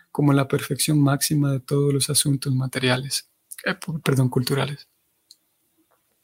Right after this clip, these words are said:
Y enseguida, eh, afirma algo muy interesante, y esto es, voy a leerlo y luego comento algo. Él dice, leo textualmente,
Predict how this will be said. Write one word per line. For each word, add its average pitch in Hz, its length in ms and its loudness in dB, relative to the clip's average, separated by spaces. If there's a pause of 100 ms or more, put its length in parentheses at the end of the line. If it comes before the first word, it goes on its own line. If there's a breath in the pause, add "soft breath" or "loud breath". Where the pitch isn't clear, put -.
(760 loud breath)
Y 165 120 8
enseguida, 165 600 8 (680 loud breath)
eh, 139 380 4 (180)
afirma 165 560 8
algo 175 180 8
muy 170 280 10
interesante, 180 680 6
y 165 60 8
esto 165 200 6
es, 170 160 2 (420 loud breath)
voy 156 220 8
a 175 40 10
leerlo 160 520 8
y 156 80 8
luego 143 400 6
comento 131 400 2
algo. 135 260 -2 (840 soft breath)
Él 135 120 4
dice, 139 280 6
leo 139 220 6
textualmente, 131 680 0